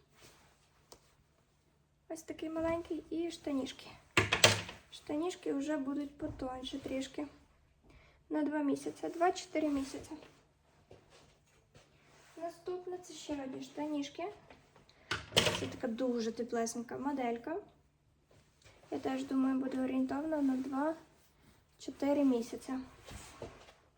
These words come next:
Наступний ось такий світшотик. Одинадцять-дванадцять рочків.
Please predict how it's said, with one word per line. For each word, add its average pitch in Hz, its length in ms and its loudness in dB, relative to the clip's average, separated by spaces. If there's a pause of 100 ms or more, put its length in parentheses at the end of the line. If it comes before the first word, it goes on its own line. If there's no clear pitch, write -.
(1120)
Наступний 294 720 -6 (140)
ось 277 60 -14
такий 254 300 -10
світшотик. 285 720 -8 (1500)
Одинадцять-дванадцять 262 1080 -4
рочків. 247 520 -8